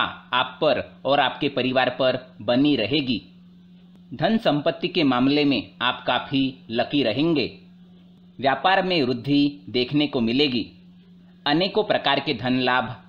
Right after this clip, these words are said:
हो सकते हैं। साथ ही साथ कई महत्वपूर्ण योजनाओं का लाभ मिलेगा। जो कार्य आपके अधूरे पड़े हुए हैं, उनमें विशेष सफलता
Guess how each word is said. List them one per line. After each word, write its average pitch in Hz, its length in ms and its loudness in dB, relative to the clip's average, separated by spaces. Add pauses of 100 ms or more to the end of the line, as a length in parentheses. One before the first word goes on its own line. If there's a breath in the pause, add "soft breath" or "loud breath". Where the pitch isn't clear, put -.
(120)
हो 156 100 0
सकते - 360 -4
हैं। 139 220 0 (760)
साथ 160 340 -2
ही 208 100 -2
साथ 135 400 -2 (260)
कई 160 200 2
महत्वपूर्ण 165 800 0
योजनाओं 131 480 2
का 131 120 0
लाभ 120 380 0 (280)
मिलेगा। 117 440 0 (840)
जो 147 160 -2
कार्य 151 460 2 (200)
आपके 139 440 -2 (220)
अधूरे 147 380 0
पड़े 143 320 0
हुए 127 260 0
हैं, 127 500 -4
उनमें 139 500 0 (120)
विशेष 135 360 -2
सफलता 131 560 -2